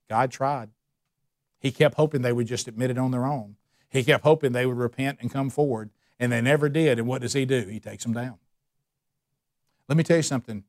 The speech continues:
When you start saying that you represent the Lord God Almighty and you're living a double life, he's gonna get you. And if he, and sometimes the way he gets you is he just turns you over to the adversary and says,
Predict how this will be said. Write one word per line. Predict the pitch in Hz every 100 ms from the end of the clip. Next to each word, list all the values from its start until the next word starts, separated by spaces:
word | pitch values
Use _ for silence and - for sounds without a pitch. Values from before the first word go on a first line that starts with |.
| _ _
When | - 104
you | 107 156
start | 156 - 160 -
saying | - 156 147
that | 117 -
you | 139
represent | 127 139 139 120 139 135
the | 113
Lord | 117 139 123
God | 131 131
Almighty | 127 123 117 110 123 139 143 - _ _ _
and | 104
you're | 104 127
living | 131 127
a | 117
double | 127 127 123
life, | 139 139 120 _ _ _
he's | - 147 120
gonna | 131 131
get | 123 127 -
you. | _ _ _ _ _ _ _ _ _ _ _ _ _ _ _ _ -
And | 120
if | 110
he, | 165 185
and | - 123 135 123 117
sometimes | - 175 175 143 117
the |
way | 131 127
he | 131
gets | 117 156 -
you | 113
is | 101
he | 110
just | 123 -
turns | 117 113 110
you |
over | 110 110
to | 113
the | 110
adversary | 123 113 - 107
and | 107
says, | - 104 101